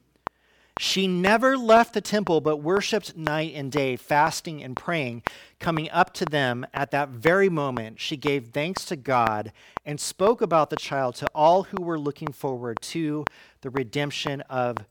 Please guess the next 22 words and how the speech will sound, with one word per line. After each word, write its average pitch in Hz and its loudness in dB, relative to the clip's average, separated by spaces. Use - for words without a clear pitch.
Jerusalem." 117 -8
So, 196 6
they 160 4
bring 226 6
Jesus 214 0
to - -4
the 190 0
temple 190 2
to 165 -2
do 190 0
what 214 6
they 196 2
are 180 4
supposed 180 -2
to, 151 0
and 147 -4
they 156 0
walk 196 6
in, 185 2
and 151 -4
what 180 6
happens? 123 0